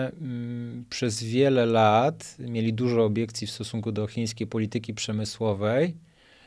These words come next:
ale też licząc na duże zyski części koncernów z tego, z, z olbrzymiego chińskiego rynku zbytu. Przypomnijmy, że to jest już od bodajże, od dekady, jak nie dłużej, największy rynek motoryzacyjny świata.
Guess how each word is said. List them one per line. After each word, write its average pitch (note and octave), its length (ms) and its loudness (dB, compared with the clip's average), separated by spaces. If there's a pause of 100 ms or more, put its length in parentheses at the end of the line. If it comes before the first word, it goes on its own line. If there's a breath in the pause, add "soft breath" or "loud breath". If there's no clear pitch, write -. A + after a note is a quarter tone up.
(180 soft breath)
ale D#3+ 240 6
też D#3+ 380 6
licząc B2 440 -2
na A2+ 100 0
duże A2+ 420 2 (160)
zyski A2 500 -6
części G#2+ 420 -4
koncernów G#2 640 -4
z - 80 -14
tego, G#2 420 -4
z, G#2 120 -12
z G#2 360 -12
olbrzymiego A2 460 0
chińskiego G#2 440 -4
rynku G2+ 280 -4
zbytu. G2 460 -6 (800 loud breath)
Przypomnijmy, A2+ 460 0
że G2+ 60 -6
to A2 80 -6
jest - 180 -8
już G#2+ 180 -6
od A2 200 -6 (520 loud breath)
bodajże, G#2 680 -4 (520)
od A#2 100 -6
dekady, A#2+ 440 0
jak A2 180 0
nie A2 80 0
dłużej, A2 540 0
największy G#2+ 460 -2
rynek G#2 240 -2
motoryzacyjny G2+ 640 -4
świata. G2+ 520 -2